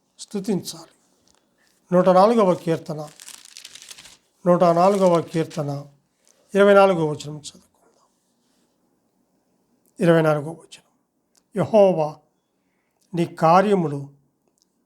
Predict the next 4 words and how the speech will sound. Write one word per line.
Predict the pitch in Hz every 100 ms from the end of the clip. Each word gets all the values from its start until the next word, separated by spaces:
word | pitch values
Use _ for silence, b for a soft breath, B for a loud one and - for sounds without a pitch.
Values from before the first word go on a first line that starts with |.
| 185
ఎన్నెన్ని | 180 220 233 214 208
విధములుగానున్నవి. | 180 165 170 160 151 165 156 165 160 156 _ _ _ _ _ _ _ _ _ _ _ -
జ్ఞానము | 160 160 196 247 240
చేత | - 160 147